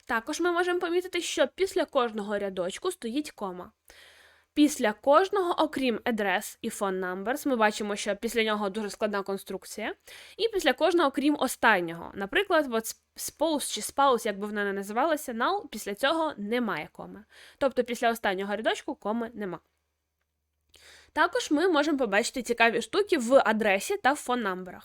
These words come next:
Ми бачимо у адреси ключ, адрес, а в якості значення є фігурна дужка,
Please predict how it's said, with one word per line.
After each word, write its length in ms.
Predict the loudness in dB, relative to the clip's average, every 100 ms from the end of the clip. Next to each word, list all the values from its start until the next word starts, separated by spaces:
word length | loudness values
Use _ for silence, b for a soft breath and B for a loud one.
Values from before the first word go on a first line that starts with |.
| -2
Ми 100 | 2
бачимо 420 | 4 4 4 4 4
у 100 | 4
адреси 480 | 4 4 2 0 -8
ключ, 380 | -2 0 0 -2
адрес, 540 | -4 -2 -2 -2 -6 -16 B B B B B B
а 120 | -2
в 60 | 4
якості 460 | 6 4 0 0 0
значення 640 | 4 2 2 0 0 -4 -12 _ _ _ _ _ _ -14
є 260 | 2 4
фігурна 540 | 4 2 2 2 2 0
дужка, 640 | 0 0 -2 -4 -4 -4